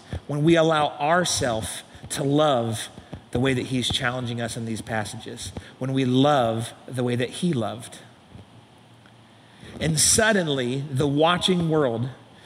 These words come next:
sees a clearer picture of Jesus than they've ever seen before. And it doesn't make sense. Why would you stick that out? Why would you continue to go back to that person and help them out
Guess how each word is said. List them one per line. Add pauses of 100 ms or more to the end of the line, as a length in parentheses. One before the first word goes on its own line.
(160)
sees
a
clearer
picture
of
Jesus
than
they've
ever
seen
before. (2000)
And
it
doesn't
make
sense. (1400)
Why
would
you
stick
that
out? (400)
Why
would
you
continue
to
go
back
to
that
person
and
help
them
out